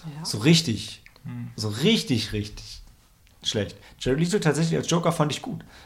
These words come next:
Speaker 2: Also da kann man, da kann man echt mit arbeiten.
Speaker 1: Er war okay.
Speaker 2: Ich fand ihn gut.
Speaker 1: <laughs> Okay.
Speaker 2: Aber, aber er war, also er war nicht so, er war nicht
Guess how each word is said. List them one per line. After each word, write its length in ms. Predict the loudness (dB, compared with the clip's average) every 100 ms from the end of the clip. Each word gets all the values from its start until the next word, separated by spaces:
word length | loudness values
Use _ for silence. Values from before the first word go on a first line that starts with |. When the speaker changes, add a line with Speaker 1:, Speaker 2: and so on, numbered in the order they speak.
| -8
Speaker 2:
Also 180 | -2 2
da 120 | 2
kann 160 | 2 2
man, 360 | 2 2 0
da 80 | -2
kann 140 | -2 -4
man 80 |
echt 120 | -4 -6
mit 100 | -4
arbeiten. 420 | -2 -2 -2 -8 -12 -20 -12
Speaker 1:
Er 100 | -6
war 100 | -2
okay. 440 | -2 -4 -10 -12 -14 -16 -20 -20 -20 -20 -20 -20 -20 -20 -20 -20 -20 _ -20 -20 -20 -20 -20 -20 -20 -20 -20 -2
Speaker 2:
Ich 160 | 0 2
fand 160 | 2
ihn 100 | 2
gut. 200 | 0 -2 -6 -12
Speaker 1:
<laughs> 120 | -8 -6 -6 2
Okay. 80 | 4 10
Speaker 2:
Aber, 360 | 12 12 12
aber 160 | 10 10
er 220 | 10 8
war, 200 | 6 6
also 160 | 8 8
er 60 |
war 60 | 8
nicht 220 | 6 4
so, 100 | 0
er 140 | 2
war 80 | 4
nicht 420 | 4 2 0 -6